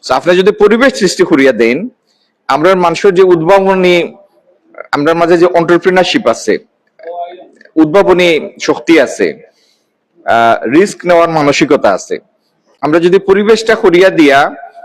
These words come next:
কিছু সেক্টরের সম্পর্কে পর্যাপ্ত তথ্য মানুষের সামনে আনি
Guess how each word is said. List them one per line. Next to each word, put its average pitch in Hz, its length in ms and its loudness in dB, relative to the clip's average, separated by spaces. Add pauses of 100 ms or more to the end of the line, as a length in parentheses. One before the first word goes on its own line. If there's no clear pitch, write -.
(280)
কিছু 180 240 2
সেক্টরের 196 680 0 (720)
সম্পর্কে 180 520 -2
পর্যাপ্ত 175 440 0
তথ্য 196 400 0
মানুষের 160 300 0
সামনে 139 320 -2
আনি 120 320 -2